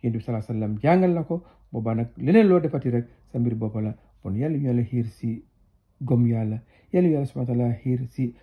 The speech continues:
topp li nga xam ne moom la Yonent bi sallallahu alayhi wa sallam indi njàngaleem bi, Yàlla teg ñu si yoonu siraatal mustaqim. Allahumma rabbana atina fi dunya hasana wa fil akhirati hasana wa qina azaban nar.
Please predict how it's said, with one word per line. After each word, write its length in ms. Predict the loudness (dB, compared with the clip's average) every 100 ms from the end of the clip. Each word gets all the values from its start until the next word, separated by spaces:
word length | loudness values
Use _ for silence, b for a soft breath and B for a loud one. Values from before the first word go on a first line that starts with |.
| B
topp 200 | -4 -4 -4
li 140 | -6
nga 60 | -4
xam 100 | -4
ne 120 | -2
moom 180 | 0 0
la 160 | 0 -2
Yonent 200 | -4 -4
bi 20 |
sallallahu 80 | -4
alayhi 80 | -4
wa 60 | -2
sallam 140 | -4
indi 200 | -2 0
njàngaleem 480 | 0 0 0 0 -2
bi, 120 | -4 -6 B B
Yàlla 180 | -4 -2
teg 140 | -2 -4
ñu 80 |
si 100 | -4 -2
yoonu 220 | -2 -2
siraatal 300 | -4 -8 -6
mustaqim. 480 | -8 -8 -10 -6 -6 -8 B B
Allahumma 300 | -2 0 0 -2
rabbana 220 | -4 -6
atina 260 | -4 -6 -6
fi 140 | -8
dunya 320 | -4 -2 -2
hasana 420 | -4 -8 -6 -8 -8
wa 60 | -10
fil 140 | -10 -8
akhirati 400 | -8 -8 -10 -10
hasana 340 | -12 -10 -10 -10
wa 100 | -10
qina 160 | -8 -6
azaban 300 | -6 -6 -6
nar. 180 | -6 -8